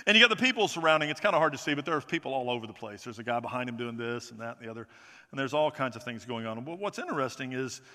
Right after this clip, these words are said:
is what's in the middle of that painting. Now, ideally, your, you know, your eyes are supposed to be drawn to the Christ on the cross. I get that. And that's odd enough because even in that painting, uh, it, it's,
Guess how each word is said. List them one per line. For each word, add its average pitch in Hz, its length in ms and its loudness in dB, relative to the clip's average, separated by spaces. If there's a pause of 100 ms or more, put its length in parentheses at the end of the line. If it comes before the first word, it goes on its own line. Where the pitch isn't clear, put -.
(240)
is 139 120 -6
what's 160 200 0
in 165 80 -4
the 147 40 -6
middle 156 240 -6
of 120 100 -6
that 127 120 -4
painting. 160 320 -12 (2250)
Now, 165 120 12
ideally, 202 500 10
your, 160 240 4
you 156 140 -4
know, 143 60 -4
your 143 260 -4
eyes 160 200 4
are 143 40 -6
supposed 143 220 -8
to - 60 -10
be 135 60 -4
drawn 131 380 -2
to 117 80 -8
the 110 100 -12
Christ 123 420 -2
on 117 120 -10
the 110 40 -14
cross. 101 400 -8
I 113 80 -10
get 107 220 -12
that. 104 180 -16 (1600)
And 208 100 2
that's 294 160 10
odd 240 180 12
enough 156 400 8
because 147 360 0
even 165 160 0
in 143 80 0
that 143 180 4
painting, 131 580 -4
uh, 120 380 4 (480)
it, 147 220 -6
it's, 160 240 -10